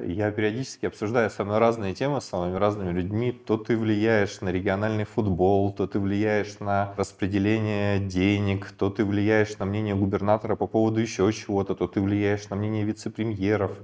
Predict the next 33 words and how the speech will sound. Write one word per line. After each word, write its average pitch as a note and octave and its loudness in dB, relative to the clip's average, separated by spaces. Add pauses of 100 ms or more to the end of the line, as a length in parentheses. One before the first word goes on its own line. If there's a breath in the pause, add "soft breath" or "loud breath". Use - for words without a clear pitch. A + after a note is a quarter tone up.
(120)
И G2 0
вот G#2 2
везде A#2 4
как A#2 -2
будто A#2 0
бы G2+ 2
есть G#2+ 0
немножечко G2+ -2
Натальи F#2+ 0
Макаровой, F2 -2
и F#2+ -6
на F#2+ -6
всех - -6
она G2+ -4
как-то G#2 -12
влияет. F#2 -2
Твое G#2+ 2
влияние A2+ 2
распространяется B2+ -6
за A#2+ -4
пределы G#2+ 2
Фонда F#2 -2
развития F2 -2
Забайкальского E2 -4
края F#2 -4
и E2+ -6
второй F#2 0
организации, E2+ 0
которой E2 -4
ты - -12
руководишь, E2 -4
или F2+ -6
нет? F2 -6